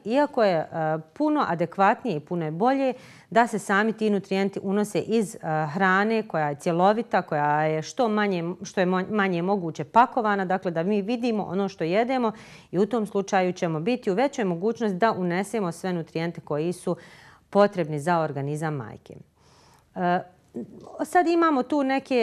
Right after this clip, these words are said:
e, osim ishrane i neke druge faktore kojima možemo olakšati ove probleme koji nastaju naročito u trećem trimestru trudnoće, kao što je, na primjer,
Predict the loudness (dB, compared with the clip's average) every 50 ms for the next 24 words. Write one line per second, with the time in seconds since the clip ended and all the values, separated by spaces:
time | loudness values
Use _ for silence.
0 | 2 2 2 0 -2 2 6 6 6 6 4 0 -2 0 0 -2 -2 -2 -2 0
1 | 0 2 2 2 0 -2 0 0 -2 0 2 0 0 2 2 0 0 0 -4 -4
2 | 4 4 4 4 4 2 0 0 0 0 0 0 2 2 2 2 2 2 2 2
3 | 2 2 0 0 2 4 6 6 6 6 4 2 -2 -2 -2 0 0 0 2 0
4 | -2 -2 -4 -6 -2 0 0 2 0 -2 -2 -4 -6 -4 -2 -4 -4 -4 -4 -4
5 | -4 -2 -2 0 -2 -2 -4 -6 -6 -6 -4 -2 0 0 0 0 -2 -6 -6 -4
6 | -4 -4 -4 -4 -6 -6 -12 -12 -8 -6 -6 -2 -2 -2 -2 0 -4 -4 0 2
7 | 2 2 2 0 -2 -2 -2 -2 -2 -2 -4 -2 0 2 0 0